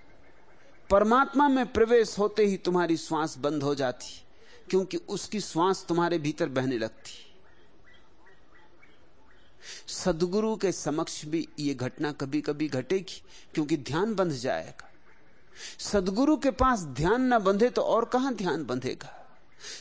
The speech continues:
सरगु-, सद्गुरु के पास सुरताल न मिले तो और कहां सुरताल मिलेगा?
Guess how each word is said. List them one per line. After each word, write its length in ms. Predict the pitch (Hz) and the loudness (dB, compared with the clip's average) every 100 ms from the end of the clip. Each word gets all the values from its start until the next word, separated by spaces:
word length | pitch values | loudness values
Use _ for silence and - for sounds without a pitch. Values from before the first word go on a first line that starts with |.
| - | -12
सरगु-, 720 | - - 180 160 131 175 - | -6 0 0 0 0 -2 -2
सद्गुरु 580 | - 165 151 139 185 196 | -6 -4 -2 0 2 0
के 140 | - | -2
पास 320 | 160 151 147 | -2 0 0
सुरताल 680 | - - 156 143 147 165 175 | -2 -4 -4 0 0 2 2
न 80 | 165 | 0
मिले 300 | 156 143 127 - - - | 0 -2 -4 -10 -20 -16
तो 80 | - | -6
और 240 | 101 160 170 | 0 0 0
कहां 260 | 170 175 | -2 -2
सुरताल 480 | 165 151 139 135 143 | -4 -6 -4 -2 -2
मिलेगा? 500 | 139 110 90 - - | -4 -6 -8 -12 -18